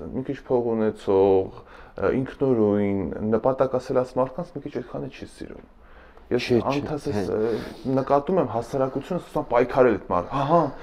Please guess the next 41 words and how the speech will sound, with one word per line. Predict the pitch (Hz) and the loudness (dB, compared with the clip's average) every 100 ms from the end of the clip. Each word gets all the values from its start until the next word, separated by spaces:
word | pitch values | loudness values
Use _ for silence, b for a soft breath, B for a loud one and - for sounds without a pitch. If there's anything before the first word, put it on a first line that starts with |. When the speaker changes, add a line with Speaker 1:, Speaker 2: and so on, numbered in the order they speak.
| B | B
Speaker 1:
բերեցին, | 123 139 107 143 131 | 8 8 8 4 2
Speaker 2:
Հա, | |
ե-, | - | 0
ե- | 98 | 4
Speaker 1:
որտեղից | 147 156 165 151 139 | 8 8 8 4 4
իրանց | 135 131 127 | 2 2 0
այդ | - | -4
փող | - 135 117 - B B | 6 6 6 -2 B B
կամ, | 117 120 110 | 2 4 4
ա, | 104 101 110 | 4 6 4
բա, | 104 113 | 4 2
գիտեք | 107 113 151 135 | 0 2 2 2
ինչեր | 139 127 120 | 2 4 4
են | 113 | 4
արել, | 113 107 | 4 6
որ | 107 | 6
այդ | 104 | 4
փողը, | - 98 95 | 2 2 4
այսինքն | 113 - 123 110 120 | 2 0 -2 -2 0
միշտ | 165 - - | 0 0 -6
սենց | 113 | -6
բացասական | 104 104 - - 117 127 | -2 -2 -2 6 10 12
Speaker 2:
Հա, | 104 | 10
Speaker 1:
բան | 107 110 | 6 2
են | 92 90 | 2 6
Speaker 2:
հա, | 113 | 6
Speaker 1:
գալի | 90 82 80 | 6 2 0
Speaker 2:
հա, | |
Speaker 1:
մարդկանց, | 82 117 104 101 | 4 4 4 0
Speaker 2:
հա։ | 113 - | 0 0
Speaker 1:
ինչի՞։ | 110 - - - | -4 -6 -14 -18
Speaker 2:
Հա, | - 117 117 | 8 10 10
կա, | - 147 | 10 8
բ-, | 143 107 104 | 8 4 2
բ-, | 95 131 131 | 6 10 12
Speaker 1:
Ու | 127 120 - - 120 | 12 6 0 -6 -4
ինչու՞ | 113 151 | 4 8
ա | 147 | 10
դա | 113 | 8
դες | 104 92 | 6 2
խանգարել։ | 98 90 90 85 78 | 2 2 6 4 2